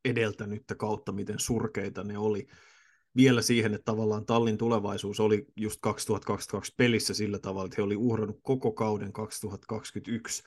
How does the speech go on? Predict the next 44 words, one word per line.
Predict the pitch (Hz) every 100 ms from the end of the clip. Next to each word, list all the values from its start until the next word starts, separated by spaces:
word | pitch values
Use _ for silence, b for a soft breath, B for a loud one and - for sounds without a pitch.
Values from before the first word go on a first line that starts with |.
| b b _
siihen, | - 123 107 98
että | 92
me | 107
ainoastaan | 113 131 123 104 - 98 -
kehity-, | 107 104 95 131
keskitytään | - 117 - 101 98 98
kohti | - 110 -
näitä | 107 101 107
uusia | 107 104 101
sääntöjä | 104 104 101 101
kaksikymmentäyksi | 107 107 - 110 107 - -
kaudelle, | 101 95 95
ei | 98
ole | 104
mitään | 117 113 107 104
merkitystä. | 107 104 101 92 - 104 - B B B B 131
Jos | 135 -
se | 113
auto | 117 113 107
olisi | 101 110
ollut | 101 -
surkea, | - 135 110 - 92 85 - _ _ _ 123
ja |
sen | 127 117 117
lisäksi | 127 120 -
heiltä | 104 101
olisi | 98 104
lähtenyt | 95 107 104
pääsponsori | - 104 - 101 98 104 104
pois, | 101 104 101
niin |
siinä | 101 104
olisi | 101 -
voinut | 107 101
hyvinkin | 117 110 104 104
olla | 101
mahdollista, | 98 104 104 - 98
että | - 104
Gene | 110 104
Haas, | 104 104 104
eli, | 92 101 -
eli | 107 104
tallin | - 107 104 95
pääomistaja, | 110 104 98 101 - 101